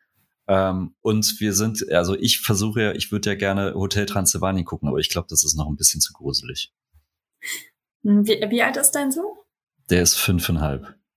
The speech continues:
Speaker 2: Naja, es könnte noch ein bisschen zu gruselig sein.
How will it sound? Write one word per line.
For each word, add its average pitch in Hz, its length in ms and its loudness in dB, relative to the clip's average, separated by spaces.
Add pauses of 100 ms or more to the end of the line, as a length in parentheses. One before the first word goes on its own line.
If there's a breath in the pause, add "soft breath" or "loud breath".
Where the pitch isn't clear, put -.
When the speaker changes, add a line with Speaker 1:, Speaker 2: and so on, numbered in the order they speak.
(120)
Speaker 2:
Naja, 202 460 2 (400)
es - 160 0
könnte 254 420 2
noch 208 160 -2
ein 208 60 0
bisschen 202 320 2
zu 208 160 -2
gruselig 214 520 -2
sein. 208 460 0